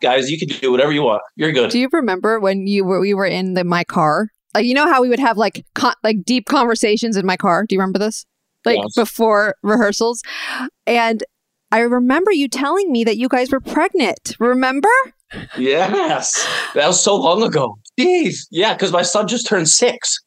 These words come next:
Speaker 2: What?
Speaker 1: Yeah.
Speaker 2: That's so crazy. Time flies.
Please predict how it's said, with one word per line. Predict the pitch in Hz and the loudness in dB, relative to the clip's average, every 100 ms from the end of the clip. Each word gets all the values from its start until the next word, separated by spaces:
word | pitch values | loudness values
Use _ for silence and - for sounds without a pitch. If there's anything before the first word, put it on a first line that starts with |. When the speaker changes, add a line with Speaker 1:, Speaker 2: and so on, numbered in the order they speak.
| _ - | _ -4
Speaker 2:
What? | 214 214 277 440 554 - - - _ _ _ _ _ _ _ _ _ | -2 0 2 0 -2 -4 -8 -10 _ _ _ _ _ _ _ _ _
Speaker 1:
Yeah. | 113 143 160 - - _ _ _ _ _ - | -2 0 0 -2 -8 _ _ _ _ _ -2
Speaker 2:
That's | 269 262 311 - | 0 2 0 -2
so | - 254 269 | 0 0 0
crazy. | - 262 254 370 381 240 | -4 0 2 4 2 0
Time | 202 254 330 | 0 0 0
flies. | 330 254 262 226 156 160 | 0 2 2 2 0 -4